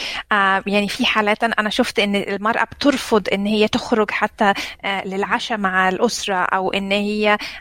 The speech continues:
آه، بترفض إن يشتروا لها أي حاجة جديدة، لأن هي جاية من خلفية عاشت معاناة مادية،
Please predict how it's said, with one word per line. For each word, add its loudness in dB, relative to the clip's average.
آه، 2
بترفض 0
إن 4
يشتروا -2
لها -8
أي 0
حاجة 0
جديدة، 0
لأن 0
هي 2
جاية 2
من -2
خلفية 0
عاشت 0
معاناة 2
مادية، 0